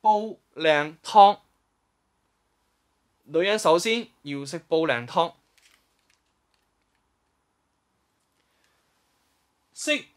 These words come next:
買餸嘅人去街市，唔識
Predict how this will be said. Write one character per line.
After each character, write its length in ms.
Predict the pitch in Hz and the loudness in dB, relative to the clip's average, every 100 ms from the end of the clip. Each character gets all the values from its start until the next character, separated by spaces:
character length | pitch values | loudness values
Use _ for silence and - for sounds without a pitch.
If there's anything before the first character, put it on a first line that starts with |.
| - | -12
買 380 | 165 147 143 180 | -2 0 2 0
餸 600 | 185 - 180 165 160 160 | -4 -4 -4 -4 -6 -6
嘅 300 | 175 165 160 | -2 0 0
人 240 | 151 117 - _ _ _ _ _ _ - | 0 -2 -4 _ _ _ _ _ _ -12
去 480 | - 196 185 185 - _ _ _ _ | 6 8 8 4 -4 _ _ _ _
街 220 | 240 247 | 4 4
市， 440 | 262 - 131 147 - _ _ _ _ _ _ _ 151 | 2 -2 -2 -4 -6 _ _ _ _ _ _ _ -16
唔 260 | 151 139 139 | -12 -10 -4
識 160 | 233 | -2